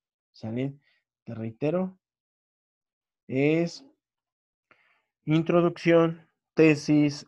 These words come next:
argumentos y conclusión. Esas son las partes de un artículo de opinión. Introducción,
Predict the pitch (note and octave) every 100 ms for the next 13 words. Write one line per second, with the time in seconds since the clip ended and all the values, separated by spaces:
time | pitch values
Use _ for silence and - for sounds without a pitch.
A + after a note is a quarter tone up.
0 | - B2 B2 C3 D3+ D#3 E3+ E3 D#3+ D3
1 | A#2+ A#2+ A#2+ A#2 B2 A2 - _ _ _
2 | _ D#3+ D#3+ E3 D#3+ D3+ C#3+ D#3 D3+ D#3
3 | D#3+ D#3+ - _ _ _ _ G#2+ B2 C3+
4 | D3 D3+ C#3+ D3 D#3+ D#3+ D3+ D3 D3 D3+
5 | D3 _ - C3 C3+ B2+ A#2+ A2+ G#2 G#2
6 | _ _ _ _ _ - - C3+ C3 A#2+
7 | A#2 - D3+ D#3+ F3+ F#3+ F#3+